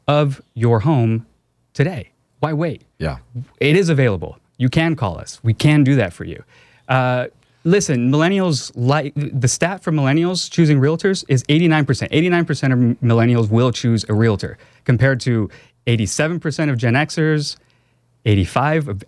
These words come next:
Speaker 1: boomers. So you see the trend is going
Speaker 2: Yeah.
Speaker 1: up. Millennials want to be guided by experienced people.
Speaker 2: Right.
Speaker 1: Um, so get out there.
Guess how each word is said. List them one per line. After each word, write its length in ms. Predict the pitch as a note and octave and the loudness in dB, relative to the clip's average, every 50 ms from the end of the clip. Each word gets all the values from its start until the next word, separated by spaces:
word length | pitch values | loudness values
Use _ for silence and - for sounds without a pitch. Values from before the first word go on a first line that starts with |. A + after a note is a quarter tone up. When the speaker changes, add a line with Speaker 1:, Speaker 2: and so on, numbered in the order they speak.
| - - - | -10 -8 -4
Speaker 1:
boomers. 520 | G#2 A#2+ D#3 E3 E3+ E3 D#3+ D#3 D3+ C#3+ | 0 2 4 4 4 4 4 2 0 -2
So 300 | - - - _ _ _ | -6 -12 -20 _ _ _
you 60 | D#3 C#3 | -8 -6
see 120 | - G3+ | -4 -2
the 80 | E3 C#3+ | -2 -2
trend 320 | - - E3+ E3+ F3 D#3 | 0 0 0 2 2 0
is 100 | C#3 B2+ | 0 -2
going 240 | B2 C3+ C3 - - | 0 0 2 2 2
Speaker 2:
Yeah. 120 | - G3 A3 | 2 0 -2
Speaker 1:
up. 180 | - - - | -2 -6 -6
Millennials 480 | C3 A#2 C3 C#3+ D#3 E3 F3 F3+ E3 B2+ | -2 0 2 4 4 4 4 2 2 0
want 400 | A2+ A#2 A#2 B2+ C#3 A2+ E2 - | 0 0 0 0 0 -2 -4 -8
to 80 | - | -4
be 100 | A#2+ B2 | -2 0
guided 480 | G#2+ B2 G#2+ A2 A#2 A2 A#2 G#2 F#2+ F2+ - _ _ _ _ _ - | 0 0 0 0 0 0 0 -2 -4 -6 -10 _ _ _ _ _ -4
by 160 | G#2+ G#2 G2 | -2 -2 -2
experienced 720 | G#2 - G2+ - - - - A2+ A2+ A2 G#2 G2+ F2+ - - | -2 -4 -6 -8 -6 0 2 2 2 2 2 0 -2 -4 -4
people. 320 | A2 G#2+ - F#2 - - - | -2 -2 -2 -4 -6 -8 -4
Speaker 2:
Right. 180 | D#2+ D#2 D2 - - - | -4 -2 -2 -4 -4 0
Speaker 1:
Um, 540 | A2+ A#2 A2+ A2 G#2 G#2 G#2 G#2 G#2 G2 - _ _ _ _ _ _ _ _ _ _ _ _ _ _ _ _ _ | 2 2 4 2 2 2 0 0 -2 -2 -6 _ _ _ _ _ _ _ _ _ _ _ _ _ _ _ _ _
so 240 | _ - - C3+ A#2 | _ -4 -2 0 0
get 180 | G2+ - C#3 D3+ | 0 0 0 0
out 180 | E3 E3+ - | 0 -2 -4
there. 240 | - G2+ F2+ - - | -4 -6 -6 -6 -10